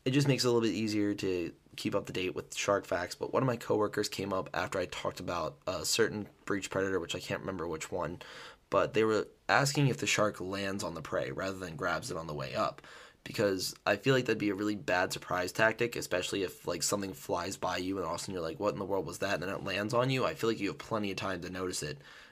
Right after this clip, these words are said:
in that time. So what a shark does instead, especially breach predators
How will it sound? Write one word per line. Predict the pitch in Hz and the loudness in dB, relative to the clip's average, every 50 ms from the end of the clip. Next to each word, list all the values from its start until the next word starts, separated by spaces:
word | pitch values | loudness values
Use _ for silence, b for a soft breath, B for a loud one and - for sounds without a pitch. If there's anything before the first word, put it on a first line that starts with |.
| B B _ | B B _
in | - 110 98 90 | -2 0 0 0
that | 82 78 73 - | 0 -2 -2 -2
time. | - 95 87 60 57 60 - - | -2 -2 0 -2 -4 -6 -6 -4
So | - - 95 98 | 0 0 4 4
what | 113 127 | 6 6
a | 143 | 6
shark | 143 - - 117 107 - | 6 4 4 4 2 2
does | - 104 95 - | 2 0 0 0
instead, | 95 90 87 - - 82 85 82 80 B B B B B B B B B | -2 -6 -6 -4 -4 -4 -4 -6 -8 B B B B B B B B B
especially | - - - 117 117 - - 110 | -4 0 2 2 4 2 0 0
breach | 101 101 101 95 - - | 0 0 -2 -2 -2 -2
predators | 90 87 90 85 82 85 87 - - | -2 -2 -2 -2 -4 -4 -6 -6 -10